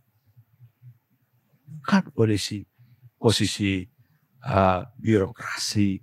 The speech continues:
yang datang dari per-, apa namanya, pegawai karir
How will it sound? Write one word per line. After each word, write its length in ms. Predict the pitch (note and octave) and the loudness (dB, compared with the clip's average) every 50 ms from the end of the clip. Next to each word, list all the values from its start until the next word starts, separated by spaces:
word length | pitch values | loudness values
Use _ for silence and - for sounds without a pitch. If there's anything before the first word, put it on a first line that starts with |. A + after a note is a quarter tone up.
| _ _ _ _ _ _ _ _ | _ _ _ _ _ _ _ _
yang 560 | - G#2 G#2 G#2 G2 G2 F#2+ F#2+ F#2+ F#2+ F#2 - _ _ _ _ _ _ _ _ _ _ _ _ _ _ _ _ _ _ _ _ _ _ _ _ _ _ _ _ _ _ _ C3 _ _ _ _ _ _ _ _ _ _ _ _ _ _ _ _ _ _ _ _ _ _ _ _ _ _ _ _ _ _ _ _ _ _ _ _ _ _ _ _ - | 0 2 4 6 6 4 4 2 0 -4 -6 -10 _ _ _ _ _ _ _ _ _ _ _ _ _ _ _ _ _ _ _ _ _ _ _ _ _ _ _ _ _ _ _ _ _ _ _ _ _ _ _ _ _ _ _ _ _ _ _ _ _ _ _ _ _ _ _ _ _ _ _ _ _ _ _ _ _ _ _ _ _ _ _ _ 0
datang 400 | - G2+ G#2 - - G2+ G#2 G#2+ | 2 2 2 2 0 0 2 2
dari 560 | G2+ F#2 F2+ F2 E2+ F2 F#2+ G2 F#2+ F#2+ F#2 | 2 2 2 0 0 -2 -2 -2 -2 -4 -4
per-, 240 | - - A2+ G#2+ - _ _ _ _ _ _ _ _ _ _ _ _ _ _ | -4 -4 -6 -6 -6 _ _ _ _ _ _ _ _ _ _ _ _ _ _
apa 100 | - G2+ G2+ G2+ | 2 2 4 4
namanya, 560 | G2 F#2+ F#2 F#2 G2 G#2 G#2+ G#2+ G#2 G#2 G#2 - _ _ _ _ _ _ _ _ _ _ _ _ | 4 2 0 0 0 0 0 0 0 -2 -4 -6 _ _ _ _ _ _ _ _ _ _ _ _
pegawai 400 | - G#2+ G2 G2 F#2+ F2+ F#2 F#2+ | 0 2 2 4 2 2 2 0
karir 400 | - - G2 G2+ A#2 B2 A#2+ | 0 0 0 2 2 2 0